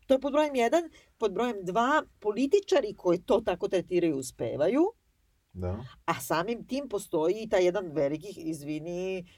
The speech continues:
Speaker 1: kako da kažem, puzajući hladni rat na svetu, a to je ta skepsa u nauku,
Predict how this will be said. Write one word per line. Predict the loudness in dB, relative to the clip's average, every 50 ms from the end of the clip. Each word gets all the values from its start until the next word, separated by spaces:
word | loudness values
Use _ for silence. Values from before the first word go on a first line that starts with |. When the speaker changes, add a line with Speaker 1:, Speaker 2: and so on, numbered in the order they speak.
| _ _
Speaker 1:
kako | _ -12 -8 -6 -4
da | -2 0
kažem, | 0 0 0 -2 -6 -8 -10
puzajući | -8 -6 -4 -2 2 2 2 2 2 -2 -4 -6 -10 -8 -6 -4 -2 -2 -2 -4
hladni | -4 0 2 4 4 2 2 0 -2 0 2
rat | 4 4 4 4 2 0 _ -20 -16 -10
na | -10 -10
svetu, | -8 -6 -4 -2 -2 -4 -4 -6 -6 -4 -4 -2
a | -4 -2
to | 0 2 4 4
je | 4 4 4
ta | 4 4 4 4 4 0 -4
skepsa | -8 -2 0 2 2 0 -2 -2 0 0
u | 0 2
nauku, | 2 2 2 2 2 0 -2 -6 -10 -10 -10